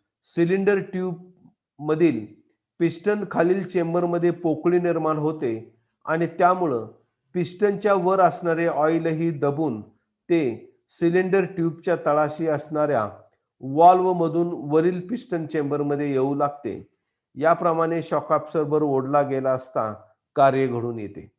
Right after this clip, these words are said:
पुन्हा शॉक ऑब्झर्व्हर लेव्हलला येताच रिझर्व्हायर व सिलेंडर ट्यूबमधील ऑइलची पातळी त्या ठिकाणी सारखी होते. त्यानंतर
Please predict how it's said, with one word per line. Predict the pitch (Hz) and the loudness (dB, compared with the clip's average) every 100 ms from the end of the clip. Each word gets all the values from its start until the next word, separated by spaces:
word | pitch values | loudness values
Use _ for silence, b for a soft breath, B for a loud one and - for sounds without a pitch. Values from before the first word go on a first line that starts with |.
| _ _ _ _ _ _ _ - | _ _ _ _ _ _ _ -6
पुन्हा | 170 185 202 | -2 0 -2
शॉक | 196 170 180 | 0 -2 0
ऑब्झर्व्हर | 170 - 185 170 175 | -2 0 -2 0 0
लेव्हलला | 165 156 156 156 156 | 0 0 0 0 0
येताच | 147 147 143 147 117 - _ _ _ _ | 0 -2 2 0 0 -12 _ _ _ _
रिझर्व्हायर | 123 139 151 175 170 165 143 131 - | -4 0 2 4 4 4 4 0 -6
व | 135 | -8
सिलेंडर | 147 - 156 165 165 156 | -6 -4 -2 -2 -2 -4
ट्यूबमधील | 156 156 151 151 147 151 | 0 -2 0 -2 0 -2
ऑइलची | - 131 127 123 135 | 0 0 -2 -4 -6
पातळी | - 120 - 120 | -2 -2 -2 -6
त्या | 131 123 | -4 -6
ठिकाणी | 101 104 113 135 | -6 -10 -10 -10
सारखी | 143 135 104 - | -6 -6 -6 -10
होते. | 95 - _ - _ _ _ _ _ _ _ _ _ _ _ _ _ _ _ _ _ _ | -14 -16 _ -20 _ _ _ _ _ _ _ _ _ _ _ _ _ _ _ _ _ _
त्यानंतर | 185 202 196 156 | -2 -2 -2 0